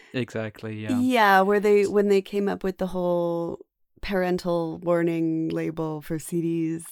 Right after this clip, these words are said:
Speaker 1: Exactly,
Speaker 2: And they brought all
Speaker 1: yeah.
Speaker 2: these rock stars in front and asked them to, like, defend their
Speaker 1: Yeah.
Speaker 2: moral, like, integrity <laughs> or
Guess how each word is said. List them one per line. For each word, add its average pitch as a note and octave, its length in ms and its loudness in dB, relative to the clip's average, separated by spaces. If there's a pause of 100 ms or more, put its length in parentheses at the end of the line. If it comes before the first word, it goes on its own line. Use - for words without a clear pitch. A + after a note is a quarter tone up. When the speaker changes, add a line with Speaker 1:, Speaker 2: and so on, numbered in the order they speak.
(120)
Speaker 1:
Exactly, A#2 400 -6
Speaker 2:
And E3+ 100 0
they F3+ 60 2
brought F#3 220 4
all F3+ 140 4
Speaker 1:
yeah. F#3+ 80 6
Speaker 2:
these F#3 100 -8
rock F#3+ 220 2
stars G#3 280 0
in F#3+ 120 -4
front G3 200 2
and F#3+ 180 0 (160)
asked G#3+ 240 0
them G3 140 0
to, G#3+ 80 -2
like, F#3 240 -2
defend F3 720 -2 (1080)
their G3 380 4
Speaker 1:
Yeah. A#3 60 6
Speaker 2:
moral, A3 1120 2 (380)
like, G3 220 0 (760)
integrity D4+ 1000 6
<laughs> - 40 -8
or C4 60 -2